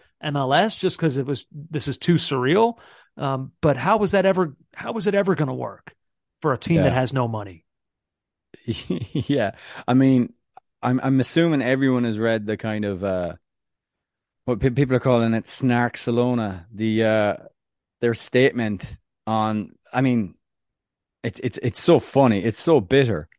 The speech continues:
Speaker 2: Um, let me read it here for you. "On Monday, June fifth, Jorge Messi, the player's father and representative, informed club president Juan Laporta and the players of the player's decision to join Inter Miami, despite having been presented with a proposal from Barcelona.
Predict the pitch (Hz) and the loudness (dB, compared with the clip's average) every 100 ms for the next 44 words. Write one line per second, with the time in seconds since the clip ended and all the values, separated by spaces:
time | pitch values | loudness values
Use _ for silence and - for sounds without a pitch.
0 | _ _ _ - 98 101 98 98 82 _ | _ _ _ -4 -2 0 0 -2 -6 _
1 | _ - 120 120 117 110 107 107 - 98 | _ -2 2 4 4 2 2 -2 0 -2
2 | 87 - _ _ _ _ _ _ 113 120 | -2 -6 _ _ _ _ _ _ 2 4
3 | 135 151 147 143 139 - _ _ _ - | 4 4 4 4 2 -2 _ _ _ -6
4 | 127 131 - 123 104 - _ - 127 123 | -2 -2 0 -2 -2 -6 _ -4 0 0
5 | 123 120 - 110 98 117 110 - 110 107 | 0 -2 -4 -8 -2 -2 -2 0 0 0
6 | 107 101 98 107 101 101 90 101 - 117 | -4 -4 -6 -6 -6 -6 -6 -8 0 2
7 | 120 113 _ - 117 - 117 104 101 95 | 2 -2 _ -2 -2 2 0 0 -6 -6
8 | 104 110 120 117 - 113 104 92 101 - | -4 -2 -2 -2 0 -2 -2 -4 -6 -4
9 | 120 113 107 - _ _ _ _ 110 110 | 0 0 -2 -6 _ _ _ _ -6 -2
10 | 123 127 117 113 127 107 104 98 117 120 | 2 2 2 -2 -2 -2 -6 -4 -2 -2
11 | 117 110 104 107 104 107 95 82 - - | -2 -6 -6 -4 -4 -4 -4 -8 -12 0
12 | 117 110 110 107 107 107 98 92 107 101 | 0 2 0 0 -2 -2 -4 -6 -6 -6
13 | 95 95 - 98 113 107 101 90 95 98 | -8 -8 -8 -8 -4 -4 -6 -8 -2 -2
14 | 92 98 95 82 | -2 -4 -4 -6